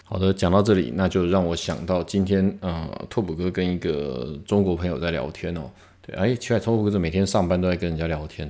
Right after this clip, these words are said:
没有，就是大家都在谈生意嘛。好，那就是，呃，这边有一个中国朋友他来，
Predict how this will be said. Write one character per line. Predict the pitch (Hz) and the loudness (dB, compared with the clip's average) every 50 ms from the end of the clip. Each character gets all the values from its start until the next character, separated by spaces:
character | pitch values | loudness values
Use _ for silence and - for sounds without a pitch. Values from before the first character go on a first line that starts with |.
| 80 87 85 | -10 -8 -6
没 | 82 | -4
有， | 82 87 | -4 -2
就 | 101 101 | -4 -4
是 | 101 - 110 | -6 -4 -2
大 | 101 90 | 0 2
家 | 92 | 4
都 | 92 | 4
在 | 95 92 | 2 2
谈 | - 80 78 78 | 0 -2 -6 -6
生 | - - 85 90 95 92 | -4 -2 0 2 2 2
意 | 85 | 0
嘛。 | 50 50 - - - | -2 -6 -12 -16 -16
好， | - - 82 | -14 -12 -10
那 | 85 87 | -8 -4
就 | 85 92 | -2 -2
是， | 85 92 92 87 - - - - - - - - _ _ | -2 0 -2 -2 -4 -6 -12 -20 -20 -20 -20 -20 _ _
呃， | - 92 85 87 85 87 85 85 - - | -6 -4 -2 -2 -2 -2 -4 -4 -8 -6
这 | - - | -2 2
边 | 123 131 131 | 4 4 4
有 | 110 82 | 4 4
一 | 80 82 | 2 2
个 | 90 90 90 | 0 0 0
中 | - 104 101 95 | 2 2 2 2
国 | 90 85 85 | 2 2 0
朋 | 80 80 80 | 0 -2 -4
友 | 80 78 78 | -4 -4 -4
他 | 80 85 85 82 | -4 -4 -4 -4
来， | 80 78 73 71 | -4 -6 -6 -8